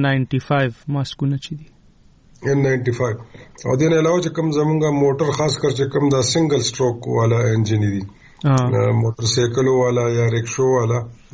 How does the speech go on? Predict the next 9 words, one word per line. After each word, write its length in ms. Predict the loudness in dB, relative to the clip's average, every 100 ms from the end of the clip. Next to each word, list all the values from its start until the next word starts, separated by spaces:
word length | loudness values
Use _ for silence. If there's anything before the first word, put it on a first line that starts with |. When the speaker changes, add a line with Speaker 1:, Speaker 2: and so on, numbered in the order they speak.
| -2
Speaker 2:
یا 80 | 0
دا 140 | 0
چنچي 400 | 0 0 0 0 0
چې 80 | 2
دي. 80 | 0 -4 -14 -2 2
Speaker 1:
آه. 140 | 2 0 -6 -20 -20 -20 _ -20 -20 -20 -20 -20 -6
Speaker 2:
نو 80 | -2 0 0
دې، 160 | 0 0 0 0 0
په 80 | 0